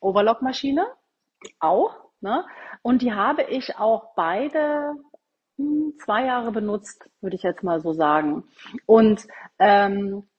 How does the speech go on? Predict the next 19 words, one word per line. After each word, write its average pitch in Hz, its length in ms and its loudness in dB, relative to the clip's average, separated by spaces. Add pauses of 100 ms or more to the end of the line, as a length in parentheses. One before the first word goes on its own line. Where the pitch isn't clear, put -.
(160)
ich 220 140 -4
finde, 302 440 4
die 254 140 0
haben, 220 600 -4 (140)
also 214 360 -2 (440)
die 190 480 -4
Nähmaschine, 311 760 0
also 196 120 -2
ich - 60 -10
benutze 240 260 0
beide 233 220 2
Maschinen 226 360 -4
auch - 160 -6
jetzt 185 200 -6
immer 233 180 -4
noch, 302 220 -4 (480)
wenn 208 300 2
als - 200 -6
Backup-Maschinen, 262 960 -4